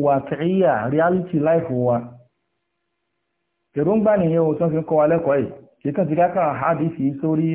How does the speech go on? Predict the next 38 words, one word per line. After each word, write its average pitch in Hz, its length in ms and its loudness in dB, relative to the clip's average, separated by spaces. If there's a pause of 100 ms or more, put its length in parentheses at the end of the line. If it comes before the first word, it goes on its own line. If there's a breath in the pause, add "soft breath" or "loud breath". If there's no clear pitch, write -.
(220)
ká 160 140 -6
sì 165 120 -4
gbọ́ 135 180 -2
ní 147 100 0
lecture. 143 440 -2 (640)
Ká 214 100 2 (120)
lò 160 220 4
ó, 143 120 2 (760)
káwọn 262 220 4
èèyàn 208 240 4
mọ̀ 226 140 4
wípé 185 280 0
Mùsùlùmí 170 540 0
èsè 175 280 0
tí 165 160 -2
kàn 185 200 0
ṣe 165 140 -4
wáàsí 165 420 0
àbí 147 160 0
tí 147 100 -2
ń 165 80 -2
gbọ́ 160 160 0
wáàsí 135 320 -2
lásán. 143 360 -4 (960)
Ẹ 196 60 -4
jẹ́ 196 140 0
á 202 60 4
lo 170 200 0
àwọn 147 200 2
nǹkan 143 220 -4
wọ̀nyí. 135 340 -2 (140)
A 160 140 -4
bùkátà 180 440 0
sí 170 140 -6
wà 170 200 2
rí 135 120 0
jàmá 135 220 -2
Mùsùlùmí. 123 520 -2